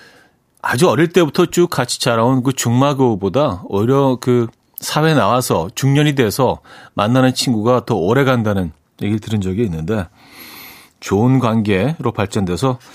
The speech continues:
그 관계가 유지됐으면 좋겠네요. 아,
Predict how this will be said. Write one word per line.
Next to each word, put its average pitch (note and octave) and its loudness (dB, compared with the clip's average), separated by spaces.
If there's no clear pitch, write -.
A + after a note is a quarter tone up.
그 A#2 -4
관계가 F#2+ -4
유지됐으면 A2 -2
좋겠네요. G2 0
아, A2+ 2